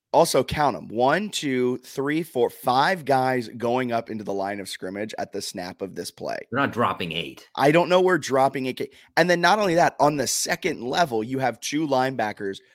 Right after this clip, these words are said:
Speaker 1: who their first two steps are towards the line of scrimmage. So now we are at five guys attacking in the trenches. We're with two linebackers playing within three yards of the line of scrimmage,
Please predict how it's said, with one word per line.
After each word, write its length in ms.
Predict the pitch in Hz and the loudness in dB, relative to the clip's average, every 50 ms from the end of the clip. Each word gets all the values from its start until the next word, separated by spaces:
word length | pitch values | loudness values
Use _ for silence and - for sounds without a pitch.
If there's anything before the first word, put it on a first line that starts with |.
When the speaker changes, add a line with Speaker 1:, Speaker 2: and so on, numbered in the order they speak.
| _ _ _ | _ _ _
Speaker 1:
who 200 | - 156 147 135 | -2 0 0 0
their 240 | 120 117 135 127 123 | 0 2 0 0 0
first 540 | - - - - 165 185 190 - - - | -2 -10 -6 -4 -4 -4 -4 -6 -10 -12
two 220 | - - 156 151 139 | -10 -8 -8 -6 -6
steps 480 | 139 - - - 131 123 113 - - - - | -8 -8 -4 -2 -2 -2 -2 -6 -8 -6 -4
are 140 | 107 110 | -4 -4
towards 560 | - - - - 113 117 123 131 143 139 120 - | -4 -8 -16 -8 -4 0 2 2 0 0 -2 -2
the 120 | 127 117 | -2 0
line 300 | 117 110 110 110 110 104 | 2 2 0 0 -2 -4
of 80 | 95 - | -8 -10
scrimmage. 440 | - - 117 113 101 82 - - - _ _ - _ _ | -10 -8 -8 -8 -8 -8 -12 -14 -18 _ _ -20 _ _
So 220 | _ - - 151 143 | _ -2 0 0 0
now 360 | 143 143 151 165 202 233 240 | 2 0 0 0 0 0 -2
we 220 | 208 185 170 165 | -2 -2 0 0
are 160 | 151 139 131 - | 2 2 2 0
at 280 | - 117 110 - - | -2 -6 -6 -8 -10
five 420 | - - - 127 135 147 165 180 165 | -8 -4 0 2 2 2 2 0 0
guys 440 | 147 131 127 123 123 123 127 123 _ _ _ _ _ _ | 2 2 2 2 2 0 -2 -6 _ _ _ _ _ _
attacking 840 | - 117 117 - - - 131 123 127 127 - 127 110 107 107 107 - _ _ | -6 -6 -6 -6 -4 -2 -2 -2 -2 -4 -4 -6 -6 -6 -8 -10 -12 _ _
in 160 | - 131 131 | -4 -2 -2
the 100 | 123 120 | -2 -2
trenches. 480 | 113 - - 107 98 98 - 107 107 - | -4 -4 -6 -6 -6 -6 -10 -12 -12 -8
We're 160 | 113 120 120 | -6 -4 -2
with 200 | 120 123 113 - | 0 -2 -2 -4
two 180 | - - - 175 | -8 -6 -6 -4
linebackers 880 | 208 185 175 170 160 156 165 165 143 135 113 110 - - 120 117 117 110 - _ _ _ _ _ | -4 -4 -4 -2 -2 -2 -2 -2 0 0 0 0 -2 -4 -4 -4 -4 -4 -6 _ _ _ _ _
playing 260 | - 147 147 147 143 | 0 0 2 2 2
within 300 | 139 139 131 139 127 120 | 0 0 0 0 -2 -4
three 320 | 120 - 143 139 147 151 147 | -4 -4 -4 -2 0 0 2
yards 320 | 143 131 123 117 113 110 113 | 2 4 2 2 0 0 -2
of 80 | 117 107 | -6 -4
the 60 | 110 | -2
line 240 | 110 113 113 107 104 | -2 -2 -2 -2 -4
of 120 | 101 95 | -6 -8
scrimmage, 360 | - - 131 127 117 107 - | -4 -4 -2 -2 -2 -4 -6